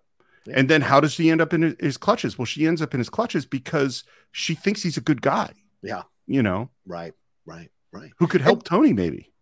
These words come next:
Speaker 1: And, and what would be the shame if she was, like, saying something like, "Well, I'd like to explore this more. I'd like to,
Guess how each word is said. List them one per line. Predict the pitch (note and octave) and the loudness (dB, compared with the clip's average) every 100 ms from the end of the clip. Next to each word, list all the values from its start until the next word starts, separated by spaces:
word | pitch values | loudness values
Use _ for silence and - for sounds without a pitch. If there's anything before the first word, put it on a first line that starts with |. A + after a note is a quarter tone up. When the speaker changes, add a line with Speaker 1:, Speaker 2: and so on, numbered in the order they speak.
| - | -4
Speaker 1:
And, | G3+ G3+ | -4 0
and | A3+ | -2
what | A#3 F4 | -2 -4
would | C#4+ G#3+ | -4 -4
be | A3 | -2
the | E3+ | -2
shame | - F3 A#3+ G#3+ | 0 -2 -2 -2
if | C#3+ - | -2 -2
she | C#3 | -6
was, | B2 A#2 G#2 | -4 -6 -6
like, | G#2+ G#2+ G#2+ - | -6 -4 -6 -8
saying | - A#2+ A2+ | -6 -4 -4
something | B2+ A2 | -8 -6
like, | G#2+ | -6
"Well, | G#2 A#2+ | -2 0
I'd | C#3+ C3+ | 0 -2
like | A#2 A2+ A2+ | -2 -4 -4
to | A#2 G2+ - | -8 -8 -10
explore | A#2 - - A#2 A2+ | -10 -10 -8 -6 -6
this | F#2+ - | -6 -8
more. | E3+ A3+ G3 | -4 -2 2
I'd | B2 G#2+ | 0 0
like | A2+ - - | -6 -6 -12
to, | G#2+ | -12